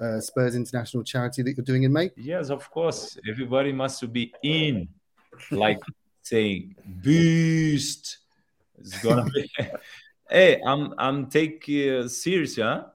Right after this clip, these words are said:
Speaker 2: this game. I'm preparing myself. Uh, it's, it's to help, uh, Dux-, Duxie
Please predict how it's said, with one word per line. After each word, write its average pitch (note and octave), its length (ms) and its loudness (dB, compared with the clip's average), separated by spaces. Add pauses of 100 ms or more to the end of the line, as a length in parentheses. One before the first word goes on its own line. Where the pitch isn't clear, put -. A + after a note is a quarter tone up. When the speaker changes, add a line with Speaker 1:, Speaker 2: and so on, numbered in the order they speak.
Speaker 2:
this A2+ 240 -10
game. F#2+ 400 -2 (320)
I'm F#2 160 -8
preparing B2+ 440 -4
myself. G#2 560 -6 (160)
Uh, G2+ 580 0
it's, B2 340 -8
it's B2+ 240 -6
to D3 200 -4
help, C3 460 -2
uh, G#2+ 160 -2
Dux-, D3 480 -6 (100)
Duxie G#2 1040 -6